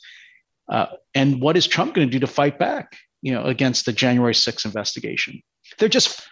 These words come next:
they're, it's all a show of flexing of muscles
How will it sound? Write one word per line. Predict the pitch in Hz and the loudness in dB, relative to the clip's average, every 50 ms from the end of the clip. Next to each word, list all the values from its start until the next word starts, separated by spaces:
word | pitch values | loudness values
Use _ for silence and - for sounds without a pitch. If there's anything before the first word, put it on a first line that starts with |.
| - - _ _ - | -20 -20 _ _ 0
they're, | 175 214 226 226 220 226 233 | 2 4 6 6 4 4 2
it's | 233 165 - 220 | 0 2 4 4
all | 220 233 233 220 | 6 6 6 6
a | 185 - | 4 4
show | - - - - 196 190 185 175 | 2 2 2 2 4 4 4 4
of | 139 - | 2 0
flexing | - - 160 165 160 - - - 156 147 | -2 -4 -4 -2 -2 -2 -2 0 0 2
of | 139 120 113 | 0 0 0
muscles | 127 135 139 - - 131 131 127 120 - - - - | 0 -2 0 0 -2 -2 -2 -4 -4 -4 -6 -8 -10